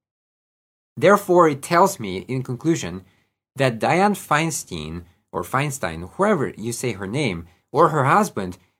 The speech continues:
are not gonna tell me the truth. So no, I don't listen to her.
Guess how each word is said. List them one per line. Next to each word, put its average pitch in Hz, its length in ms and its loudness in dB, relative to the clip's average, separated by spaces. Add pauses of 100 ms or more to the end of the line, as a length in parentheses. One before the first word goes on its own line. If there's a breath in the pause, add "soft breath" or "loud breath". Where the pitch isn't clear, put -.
(120)
are 143 240 4
not 131 500 2
gonna 143 220 -4
tell 143 260 -2
me 147 160 -6
the 123 80 -6
truth. - 560 -6 (800)
So 170 180 2
no, 175 280 6
I 127 160 2
don't 196 280 4
listen 135 300 -4
to 101 140 -12
her. - 320 -8